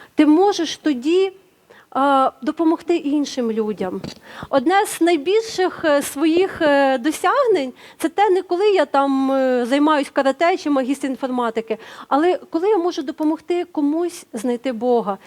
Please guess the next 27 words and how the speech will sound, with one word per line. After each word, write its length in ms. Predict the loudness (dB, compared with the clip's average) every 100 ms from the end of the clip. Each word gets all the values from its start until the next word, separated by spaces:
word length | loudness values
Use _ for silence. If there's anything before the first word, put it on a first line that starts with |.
| -20 0
Я 80 | 2
дуже 240 | 2 0
вдячна, 420 | 0 -2 0 -4
що 140 | -2 0
минулого 460 | 0 0 0 0
року 280 | -2 -2 -2
ми 140 | -2
з 60 | 0
Іриною 400 | 0 0 0 0
познайомилися, 880 | -2 0 0 2 2 2 0 -2 -4
от 160 | -6
тут 160 | -6 -6
вона 300 | -2 0 0
є 220 | 2 0
на, 220 | 2 0
на 120 | 0 -2
слайді, 560 | 0 2 2 2 -2 -2 -12 -10 -6
і, 220 | 0 0 0
е, 180 | 0 0
вона 380 | 0 0 2 0
теж, 480 | 0 -2 -2 -4 -2
е, 260 | 2 2
могла 440 | 2 0 0 0 -2
стати 340 | -2 -2 -2
ближче 420 | -2 0 0 -2
до 180 | -2 -4
Бога. 500 | -2 -2 0 0